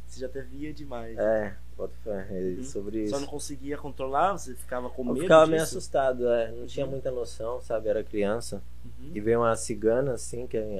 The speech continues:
Speaker 2: a conhecida da minha mãe, e fechou, assim, o terceiro olho, bum, pra que eu não pudesse ver. Fez um, uma magia pra, tipo, meio que fechar aqui.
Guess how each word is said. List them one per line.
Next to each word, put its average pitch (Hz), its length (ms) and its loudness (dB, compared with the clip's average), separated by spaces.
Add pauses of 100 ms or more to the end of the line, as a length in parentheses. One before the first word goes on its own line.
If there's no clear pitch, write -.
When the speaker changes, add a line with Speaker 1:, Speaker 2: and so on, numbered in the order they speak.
Speaker 2:
a 92 220 -4 (100)
conhecida 104 460 -4
da 104 100 -4
minha 101 180 -2
mãe, 98 520 -4 (100)
e 113 80 -4
fechou, - 480 -4
assim, 123 240 -8
o - 20 -8
terceiro 117 400 -4
olho, 120 400 0 (160)
bum, 127 220 -8 (680)
pra 113 160 0
que - 120 -4
eu 127 60 2
não 127 200 -2 (300)
pudesse 131 380 -2
ver. 120 220 -6
Fez 107 280 -6
um, 110 60 -8 (260)
uma 110 100 -6
magia 110 380 -4
pra, 117 140 -6
tipo, - 240 -6
meio 117 180 -4
que - 100 -8
fechar - 420 -6
aqui. - 260 -8